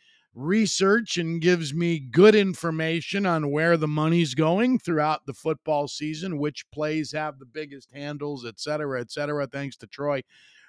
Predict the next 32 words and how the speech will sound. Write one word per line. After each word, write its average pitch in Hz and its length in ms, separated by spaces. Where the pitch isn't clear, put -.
Randy 165 300
Merkin, 160 560
and 147 520
Alex 160 420
Pastor, 135 680
also 143 520
coordinating 135 800
producers 127 680
for 127 140
the 120 100
Danny 120 300
Mac 113 240
podcast. 104 540
And 123 100
again, 107 280
shoot - 320
me 165 140
a 143 40
m-, 131 280
a 127 120
message, 110 460
shoot 170 240
me 160 140
a 131 80
comment 170 600
or 143 160
a 131 60
question 160 600
at 180 200
Danny 233 260
Mac 226 300
Show. 170 440